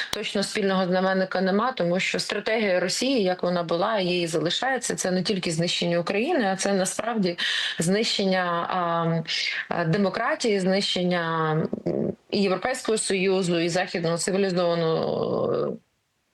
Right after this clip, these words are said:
світу. Тобто це означає, що, ну, точно не варто очікувати якихось змін у позиції, е, Російської Федерації. Воно не відбулося, а значить, і так само з нашої сторони, з нашого боку, ми, як Україна,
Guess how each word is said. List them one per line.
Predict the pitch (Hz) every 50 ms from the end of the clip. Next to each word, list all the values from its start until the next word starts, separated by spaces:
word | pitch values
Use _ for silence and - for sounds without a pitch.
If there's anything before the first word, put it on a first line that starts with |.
| - - - - -
світу. | - - - 214 262 285 - - 196 185 185
Тобто | 185 180 - - 175
це | - - 226
означає, | 220 208 208 202 202 - 233 214 208 202 202
що, | 196 - - 170
ну, | 175 196 190
точно | 180 - 214 220 226 - - 190 180
не | 180 175 175 175 170
варто | 165 165 185 185 196 208 - - 170
очікувати | 175 - - 208 - - 180 180 175 -
якихось | 180 - - 170 - 190 180 156
змін | 160 185 190 196 196 190 -
у | - 160
позиції, | - 175 165 170 180 180 180 180 - 180 175 175
е, | 175 170 165 170 - - - - - - - -
Російської | - 185 185 185 196 185 214 208 202 - 220 202
Федерації. | - - 196 196 208 - - 208 - - 220 190
Воно | 196 202 202
не | 214 208 196
відбулося, | 208 196 185 196 196 214 262 269 - 190 -
а | 170
значить, | 185 202 214 - 208 196 -
і | 175
так | - 202 - -
само | - 214 202 196 185 180
з | 175
нашої | 185 185 185 180 - 180 170
сторони, | - - 180 180 190 214 254 254
з | 202
нашого | 190 180 185 - - 175 170
боку, | 165 170 220 262 254 - 180
ми, | 180 185 180
як | 165 160 -
Україна, | 151 - - 185 190 220 294 311 247 190 185